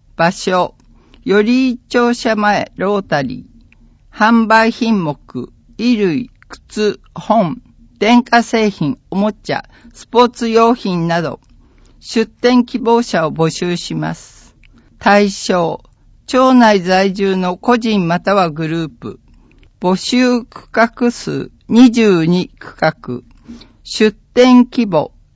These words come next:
一区画あたり七点五平方メートル。品目、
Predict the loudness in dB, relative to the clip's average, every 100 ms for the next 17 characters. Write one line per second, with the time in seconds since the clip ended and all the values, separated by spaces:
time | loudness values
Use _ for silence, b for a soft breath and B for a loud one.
0 | -10 -8 -8 -14 -10 -8 -2 -2 0 2
1 | 2 2 2 0 -2 -6 -10 -4 0 4
2 | 4 2 0 0 0 -2 -2 0 0 2
3 | 0 2 2 2 0 -4 -8 -8 -12 -18
4 | _ b b b b b -4 0 4 4
5 | 4 0 -4 -4 -6